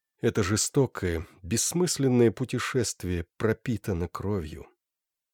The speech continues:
Я вся до тошноты измарана ею. И ничего другого. Сумбурное и варварское, начисто лишённое смысла путешествие.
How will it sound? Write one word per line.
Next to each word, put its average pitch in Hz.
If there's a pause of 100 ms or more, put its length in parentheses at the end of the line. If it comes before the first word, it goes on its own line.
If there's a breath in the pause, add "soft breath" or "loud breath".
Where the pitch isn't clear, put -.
(160)
Я 131
вся 113
до 98
тошноты -
измарана 98
ею. 85 (760)
И 107
ничего 151
другого. 120 (760 soft breath)
Сумбурное 110
и 101
варварское, 113 (220 soft breath)
начисто 143
лишённое 127
смысла 131
путешествие. -